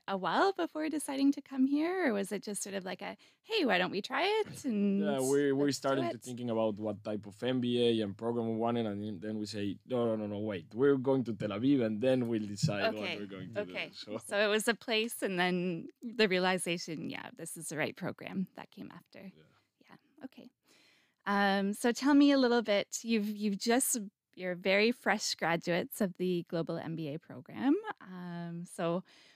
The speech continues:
Speaker 1: hopefully it's all fresh in your mind right now. Um, so tell me a little bit about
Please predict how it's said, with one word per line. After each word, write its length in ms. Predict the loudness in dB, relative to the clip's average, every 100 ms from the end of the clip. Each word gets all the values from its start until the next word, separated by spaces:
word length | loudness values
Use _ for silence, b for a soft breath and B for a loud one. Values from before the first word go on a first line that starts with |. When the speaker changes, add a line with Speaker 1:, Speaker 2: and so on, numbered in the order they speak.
| b
Speaker 1:
hopefully 460 | 2 2 4 6 6
it's 140 | 4
all 220 | 4 4
fresh 380 | 4 2 2 6
in 80 | 6
your 140 | 8
mind 440 | 6 6 8 8 8
right 220 | 4 2
now. 400 | 2 4 4 6
Um, 320 | 6 6 4
so 160 | 4 0
tell 220 | 2 6
me 120 | 8 8
a 40 |
little 220 | 6 4
bit 200 | 4 2
about 520 | 2 2 2 4 2